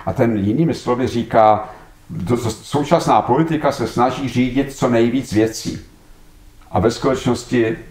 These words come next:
selhává a, eh, projevuje se jenom tím,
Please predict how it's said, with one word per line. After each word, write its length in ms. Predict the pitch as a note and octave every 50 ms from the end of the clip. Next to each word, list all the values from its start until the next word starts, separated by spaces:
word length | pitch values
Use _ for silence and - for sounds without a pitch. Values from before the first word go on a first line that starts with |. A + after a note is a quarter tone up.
| - -
selhává 840 | - - - C#3 - A#2 A#2 C3+ B2 B2 A#2 A2+ G2 E2 E2+ - - -
a, 320 | F#2+ F#2 F2+ E2+ - - - - - - - - - F#2+
eh, 40 | G2 F#2 F2+ F2 E2 E2+ - - -
projevuje 380 | - A2 A2+ A#2+ A#2+ B2+ A#2+
se 160 | A#2 - B2 A2+
jenom 240 | G#2+ A#2 A2+ G2
tím, 360 | F2+ F#2+ A2 A#2 A#2+ B2 B2+